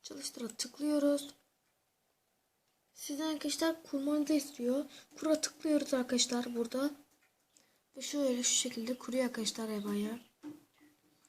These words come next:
Arkadaşlar bu Windows onda da bütün Windows'larda çalışıyor, oluyor arkadaşlar.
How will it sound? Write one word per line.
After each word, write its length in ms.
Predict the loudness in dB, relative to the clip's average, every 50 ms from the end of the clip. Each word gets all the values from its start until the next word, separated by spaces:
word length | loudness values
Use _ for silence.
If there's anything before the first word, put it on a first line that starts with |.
| _ _ _ -20 -20 _ _ _ _
Arkadaşlar 440 | -10 -6 -4 -4 -2 -2 -2 0 0
bu 60 | 0
Windows 520 | 2 4 2 2 2 2 0 0 0 0
onda 280 | -2 0 0 0 2 2
da 260 | 2 2 2 2 0 -2
bütün 420 | -6 -6 -4 -4 -4 -4 -4 -6 -10 -14 -18 -20 _ _
Windows'larda 760 | -20 -8 -2 2 2 2 2 2 0 -4 -4 -6 -6 -6 -6 -8
çalışıyor, 400 | -8 -6 -6 -6 -6 -6 -8 -10 -12 -14
oluyor 400 | -14 -8 -4 -2 0 2 2 0
arkadaşlar. 460 | -2 -4 -6 -8 -8 -8 -4 -4 -4